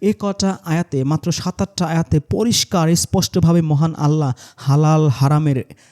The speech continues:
দিক নির্দেশনা আমাদের দিয়ে দিয়েছেন। এবং সূরা ইউনুসের ঊনষাট নম্বর আয়াতে আল্লাহ রীতিমতো একটা হুঁশিয়ারিও দিয়েছেন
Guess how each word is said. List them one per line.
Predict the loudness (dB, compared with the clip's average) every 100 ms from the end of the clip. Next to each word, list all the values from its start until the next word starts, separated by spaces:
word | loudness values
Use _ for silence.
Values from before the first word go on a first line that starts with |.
| _ _ _ _ _ -20 _ _ _ -10
দিক | -2 0 2
নির্দেশনা | 2 2 0 2
আমাদের | 2 2 2 0
দিয়ে | -2
দিয়েছেন। | 0 -4 -4 -4 -4 -8 -20 _ _ _ _ _ _ _
এবং | 0 2 2
সূরা | 2 2
ইউনুসের | 4 2 2
ঊনষাট | 2 0 0
নম্বর | 0 0
আয়াতে | 2 0 2
আল্লাহ | 0 2 0 -2 _ _ 0
রীতিমতো | 2 0 0 0
একটা | 0 0 0 -2 _ 0
হুঁশিয়ারিও | 2 4 4 4 4
দিয়েছেন | 2 0 -2 -2 -4